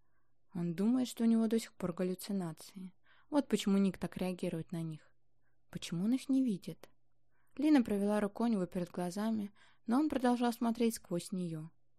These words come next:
Тогда она поднесла руку к его глазам, и он тут же перехватил ее запястье. «Ого,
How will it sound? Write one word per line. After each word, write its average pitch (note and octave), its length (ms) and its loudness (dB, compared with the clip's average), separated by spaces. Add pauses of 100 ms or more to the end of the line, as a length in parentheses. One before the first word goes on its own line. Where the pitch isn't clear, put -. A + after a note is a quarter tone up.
(380)
Тогда F#3 260 -2
она D4+ 140 6
поднесла A#3+ 480 2
руку G3 220 -2
к - 100 -10
его G3+ 160 0
глазам, G3+ 520 -4 (500)
и E3+ 60 -2
он E3 120 0
тут A3 140 2
же B3 80 6
перехватил A3+ 540 0
ее G3 160 0
запястье. E3+ 720 -6 (1080)
«Ого, F3 540 0